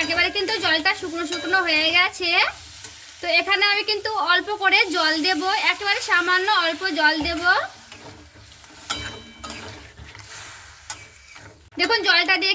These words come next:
কিন্তু খুব ভালো মতো করে ফুটতে লেগেছে। এবার দেখুন, খুব ভালো মতো করে কিন্তু ফুটে গেছে। আর দেখুন, আমচুরটা ভালো মতো করে চটকে নিয়েছিলাম, এবার আমি দিয়ে দিচ্ছি। তো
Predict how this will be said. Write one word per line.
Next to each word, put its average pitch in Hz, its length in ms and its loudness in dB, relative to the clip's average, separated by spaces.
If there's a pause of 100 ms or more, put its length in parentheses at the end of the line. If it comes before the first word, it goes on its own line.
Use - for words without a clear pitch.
কিন্তু 392 160 -2 (100)
খুব 480 120 -2 (120)
ভালো 330 240 0
মতো 381 220 0
করে 403 140 4 (120)
ফুটতে 339 300 -4 (100)
লেগেছে। 403 440 2 (1800)
এবার 339 220 4
দেখুন, 453 200 2 (140)
খুব 453 180 0
ভালো 339 200 4
মতো 370 200 4
করে 392 120 4 (100)
কিন্তু 415 160 2 (100)
ফুটে 349 260 2 (100)
গেছে। 427 300 0 (240)
আর 320 120 4
দেখুন, 370 180 2 (120)
আমচুরটা 403 460 0 (200)
ভালো 359 160 2 (100)
মতো 370 200 0
করে 403 160 2
চটকে 330 300 -4
নিয়েছিলাম, 403 380 2 (120)
এবার 320 220 0
আমি 392 120 2 (100)
দিয়ে 330 240 2
দিচ্ছি। 370 380 -2 (760)
তো 370 60 2